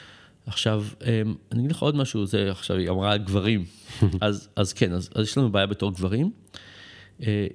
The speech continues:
Speaker 1: יש, אה, חברה שאני מאוד, מאוד אוהב, שאני, אמ, עוזר להם, שנקראת A I V F. והחברה הזאת, היא עושה משהו מדהים. היא, כרגיל, שלוקחים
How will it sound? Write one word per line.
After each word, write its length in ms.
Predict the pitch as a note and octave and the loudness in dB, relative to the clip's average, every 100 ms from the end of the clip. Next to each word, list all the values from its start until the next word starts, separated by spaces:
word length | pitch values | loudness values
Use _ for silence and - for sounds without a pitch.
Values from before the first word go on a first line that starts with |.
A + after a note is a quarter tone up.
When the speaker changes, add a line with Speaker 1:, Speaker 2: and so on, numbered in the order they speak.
| - | 0
Speaker 1:
יש, 320 | D#3 F3 C#3 | 0 0 0
אה, 240 | A#2 G#2 - - | 0 0 -4 -10
חברה 420 | - - G2+ G#2 B2 | -12 -2 -2 0 0
שאני 200 | A2 G2+ | 0 0
מאוד, 260 | G2 A#2+ | 2 0
מאוד 200 | A#2 A2+ | 2 0
אוהב, 180 | G2+ G#2 | 0 0
שאני, 400 | - F#2 F#2+ F#2+ - - - | -2 -2 -2 -2 -6 -10 -6
אמ, 60 | G2+ F#2 F2+ G2+ G#2 G#2 G#2+ - - F#2 - | -4 -2 -4 -6 -8 -8 -10 -14 -20 -20 -8
עוזר 280 | G#2+ G#2 C3 | -4 -2 -2
להם, 360 | A#2+ G#2 A#2+ C#3+ | 0 -2 -2 -6
שנקראת 460 | - - G2+ A#2+ A2+ | -6 -6 -2 -2 0
A 20 | |
I 320 | B2 A2 G#2+ | 0 2 0
V 220 | G2 F#2 F2 | 0 -2 -4
F. 160 | - - _ - - - - - - - - | -10 -20 _ -20 -20 -20 -20 -20 -20 -20 -10
והחברה 680 | A2 G#2 G2+ A2+ - A2+ C3+ | -4 0 0 -2 -4 -2 0
הזאת, 180 | F#3+ E3+ | 0 0
היא 60 | A2+ | -2
עושה 180 | - | 0
משהו 300 | C3 B2 - | 0 0 0
מדהים. 380 | A2+ F#2+ G#2+ F#2 F2+ - - | 0 0 -2 -2 -6 -14 -6
היא, 340 | A2 G#2+ G#2+ - - | -4 -2 -4 -6 -6
כרגיל, 440 | G2+ A2 A#2+ G#3 | -4 -2 -2 -2
שלוקחים 760 | G3+ A2 G2+ - C#3+ C3+ B2+ | -2 -4 -4 0 0 2 -2